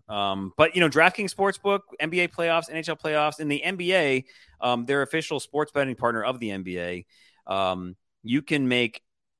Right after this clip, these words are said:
as a new customer, a five dollar pregame money line bet and score one hundred fifty dollars in bonus bets if their team wins. Plus, everyone can score no sweat same game parlay bets,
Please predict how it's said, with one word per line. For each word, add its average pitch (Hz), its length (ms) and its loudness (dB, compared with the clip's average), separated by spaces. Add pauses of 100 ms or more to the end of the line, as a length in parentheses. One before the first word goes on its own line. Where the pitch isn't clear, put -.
(180)
as 104 100 -8
a 101 60 -4
new 117 160 0
customer, 113 680 -2
a 113 60 -4
five 120 360 2
dollar 120 280 4
pregame 120 460 -2
money 113 260 0
line 107 240 0
bet 95 320 -2 (340)
and 107 120 -8
score 127 240 4
one 135 180 2
hundred 131 240 -2
fifty 147 220 -6
dollars 117 260 2
in 104 60 -6
bonus 127 340 -2
bets 104 320 -8
if 113 140 -18
their 107 140 0
team 107 280 -6
wins. 107 540 -2 (580)
Plus, 175 260 6 (640)
everyone 180 380 6
can 135 140 -4
score 143 260 2
no 139 220 0
sweat 143 320 2 (220)
same 143 360 -4
game 135 240 -4
parlay 131 560 0
bets, 127 520 -4